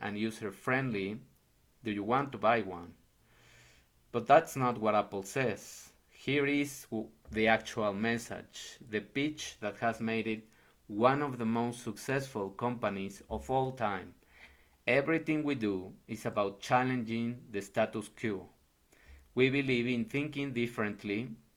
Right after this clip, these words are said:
and they are doing it. We prove this by making beautifully user-friendly products. Oh,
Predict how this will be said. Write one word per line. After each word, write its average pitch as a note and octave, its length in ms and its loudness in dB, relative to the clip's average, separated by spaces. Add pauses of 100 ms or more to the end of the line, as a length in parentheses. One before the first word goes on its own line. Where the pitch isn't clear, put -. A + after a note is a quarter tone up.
(140)
and G2 140 -6
they F#2+ 160 -6
are F#2 120 -16
doing D3+ 300 0
it. A#2 460 -4 (160)
We G#2+ 180 -2
prove D3 600 2
this G#2+ 340 2
by F#2+ 280 0
making G#2+ 560 -2
beautifully G#2 800 -2 (340)
user-friendly C3+ 840 0
products. G2 800 -4 (680)
Oh, C3 440 2